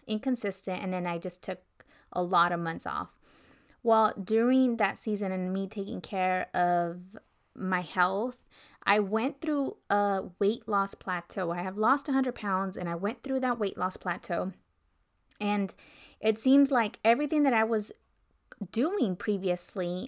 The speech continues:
I was still doing. However, I was not getting the same results. And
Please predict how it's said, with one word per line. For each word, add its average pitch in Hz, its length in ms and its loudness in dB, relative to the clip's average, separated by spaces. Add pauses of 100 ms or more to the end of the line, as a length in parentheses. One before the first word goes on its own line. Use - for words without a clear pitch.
I 190 140 2
was 196 160 -4
still 269 300 2
doing. 190 480 2
However, 202 500 4
I 208 100 4
was 202 200 2
not 202 400 2
getting 180 300 -2
the 180 80 -6
same 180 200 -4
results. 175 540 -2 (640)
And 196 340 0